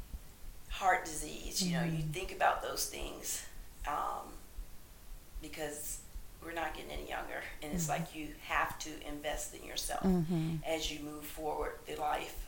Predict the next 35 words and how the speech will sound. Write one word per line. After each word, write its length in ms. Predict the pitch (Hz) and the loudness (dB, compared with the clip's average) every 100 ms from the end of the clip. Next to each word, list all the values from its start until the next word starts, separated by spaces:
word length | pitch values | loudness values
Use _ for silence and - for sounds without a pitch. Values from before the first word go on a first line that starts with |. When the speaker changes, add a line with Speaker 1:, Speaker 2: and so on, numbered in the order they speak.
| - | -6
Speaker 1:
Um, 380 | 156 143 139 - - - - - - - - - - - | -6 -4 -4 -6 -6 -8 -8 -10 -12 -10 -10 -10 -8 4
but 320 | 151 - - - - - - - - - - - | 6 6 0 -8 -10 -8 -8 -8 -12 -12 -12 -10
it's 180 | - 165 | -4 4
like 200 | 185 175 | 6 6
an 80 | 156 | 4
awakening. 540 | - 147 147 - - - - - | 0 0 -2 -4 -6 -6 -4 -2
Speaker 2:
Mm-hmm. 360 | 170 165 - | -2 -2 -6
Speaker 1:
Um, 300 | - - - - - - - - - - | -6 -6 -6 -8 -10 -12 -10 -10 -6 -4
once 280 | 170 170 | 0 0
you 60 | - | 0
figure 240 | 180 165 160 | -2 2 4
out 600 | 156 156 - - - - - - - - - - - | 6 4 2 -2 -4 -6 -6 -6 -6 -6 -14 -12 4
that 300 | 156 - - | 8 8 6
why, 560 | 160 160 160 151 - - - - - | 8 10 10 8 4 2 -4 -8 -8
then 140 | 160 160 | -4 -2
it 120 | - | 4
all 240 | 143 147 151 | 8 8 8
makes 260 | 135 - | 0 0
sense. 640 | - 156 - - - - - - - - - - | 2 2 0 0 0 0 -2 -12 -10 -10 -10 0
I 100 | 147 | 0
need 180 | 147 147 | 0 -4
to 80 | - | -6
do 160 | - 156 | -6 -2
this 180 | 156 | 0
for 160 | - 151 | 0 -2
myself. 420 | - - - - | -2 0 0 6
Speaker 2:
Mm-hmm. 520 | 202 190 190 180 180 180 | 8 8 8 6 6 4
Speaker 1:
And 180 | 156 160 | 2 2
maybe 540 | 170 180 190 180 180 175 | 0 0 0 -2 -2 -2
something 380 | - 165 170 170 | -2 -2 -2 -2
hasn't 380 | 170 - 165 | -2 -2 -2
worked 240 | 156 151 - | -2 -2 -4
in 100 | - | -6
the 60 | - | -4
past, 600 | 220 233 233 226 - | -2 0 -2 -4 -4